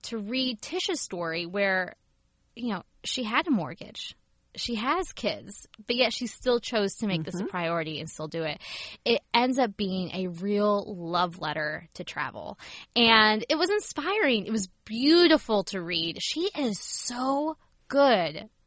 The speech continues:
Speaker 1: with her <laughs> words. Like, she's, like, really, I, I think, like, sometimes we give our friends maybe a little bit extra grace, like, "Oh, you did such a good job with this book." But, like, she, like, really did a
Speaker 2: Yeah.
Speaker 1: good <laughs> job
Speaker 2: Yeah.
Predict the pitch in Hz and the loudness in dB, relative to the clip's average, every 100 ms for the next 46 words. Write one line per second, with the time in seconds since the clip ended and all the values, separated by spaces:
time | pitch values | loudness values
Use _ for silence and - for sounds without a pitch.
0 | _ 311 311 320 233 226 277 - - - | _ 2 6 6 6 6 4 2 -10 -16
1 | - - - - - - - - 427 415 | -14 -12 -12 -12 -6 -4 -2 -4 0 0
2 | 349 539 554 571 508 349 339 311 240 381 | 2 2 6 6 6 2 -10 -10 0 4
3 | 466 605 - - 311 311 269 339 - 370 | 4 2 -2 -10 6 8 10 8 8 4
4 | 453 403 311 - 294 294 302 269 233 214 | 4 6 4 4 2 4 2 2 -2 -4
5 | 226 190 214 208 196 196 - 202 185 190 | -2 2 2 4 2 2 0 0 0 0
6 | 202 202 196 - 214 330 220 196 202 185 | -4 -4 -6 -8 -12 -6 -2 0 0 -4
7 | 190 190 180 - - - 185 156 165 208 | -4 -4 -4 -4 -4 -6 -6 -4 -4 -2
8 | - - 190 185 175 - - - 415 403 | -4 -6 0 2 0 -4 4 10 12 10
9 | 359 392 359 370 370 339 294 320 311 - | 6 2 2 2 2 0 4 6 6 2
10 | 302 - 254 - - - 247 262 - 247 | -4 2 2 2 -6 -6 -4 -2 -2 -2
11 | 240 180 _ 160 170 254 247 190 - _ | -2 -4 _ -14 -4 -2 -2 -4 -10 _
12 | - 233 208 - - - - 381 - 302 | 2 2 6 12 12 12 10 6 8 6